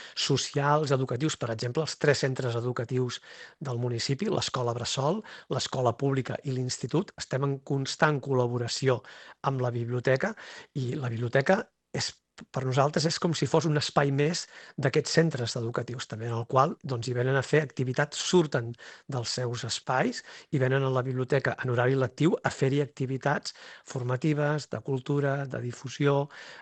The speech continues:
Em, per exemple, la clàssica sessions d'hora del conte, també les fem a la biblioteca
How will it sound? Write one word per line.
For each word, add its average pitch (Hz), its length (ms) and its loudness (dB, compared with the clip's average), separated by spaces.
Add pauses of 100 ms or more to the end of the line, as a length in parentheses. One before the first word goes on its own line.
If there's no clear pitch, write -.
Em, 120 380 0 (180)
per 117 160 -2
exemple, 123 320 -2 (460)
la 120 100 -10
clàssica 127 540 0 (100)
sessions 127 480 -2
d'hora 123 300 2
del 113 180 0
conte, 123 320 0 (480)
també 123 240 2
les 123 160 2
fem 131 160 2
a 127 80 2
la 120 80 0
biblioteca 123 480 0